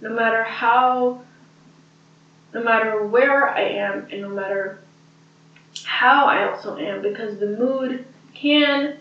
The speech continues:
play a huge role in that, but I wanted to stay authentic to myself and to the people around me because that mattered to me so much, because that mattered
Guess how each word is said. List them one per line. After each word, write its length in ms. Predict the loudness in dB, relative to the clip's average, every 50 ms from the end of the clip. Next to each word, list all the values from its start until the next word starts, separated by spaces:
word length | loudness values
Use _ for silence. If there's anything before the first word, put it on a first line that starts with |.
| -18 _ _ _ -4
play 540 | 0 2 4 6 6 6 6 4 2 0 -4
a 180 | -6 -8 -8 -8
huge 320 | -6 -4 -4 -4 -4 -6
role 240 | -6 -4 0 2 2
in 160 | 2 2 2
that, 420 | 2 4 4 4 4 0 -4 -8 -12 -20 _ _ _ _ _ _ -6
but 520 | 0 4 6 6 6 6 4 2 -4 -12 -16 -20 _ _ _ _ _
I 220 | -6 -2 -2 0 0
wanted 400 | 0 -2 -2 -2 -2 -4 -4 -8
to 60 | -12
stay 380 | -8 -4 -2 -2 0 0 -2 -2
authentic 680 | -4 -6 -8 -10 -10 -10 -8 -8 -8 -10 -10 -12 -20 -20 _ -20
to 180 | -18 -10 -6 -6
myself 480 | -4 -4 -6 -6 -8 -6 -6 -8 -8 -10 -4
and 220 | 0 2 2 2 2
to 80 | -2
the 120 | -4 -4 -6
people 300 | -10 -10 -10 -10 -10 -10
around 240 | -8 -8 -8 -8
me 140 | -8 -6 -4
because 380 | -4 -4 -4 -4 -4 -4 -4 -8 -14 -20 _ _ _ -6
that 320 | 0 2 4 4 2 2 0
mattered 320 | 0 0 0 0 -2 -4
to 100 | -8 -10
me 200 | -10 -10 -10 -12
so 120 | -12 -12 -10
much, 220 | -10 -10 -10 -8
because 240 | -6 -4 -4 -2 -2
that 320 | -2 -2 -2 -4 -6 -8
mattered 440 | -8 -6 -6 -4 -2 -4 -4 -4 -8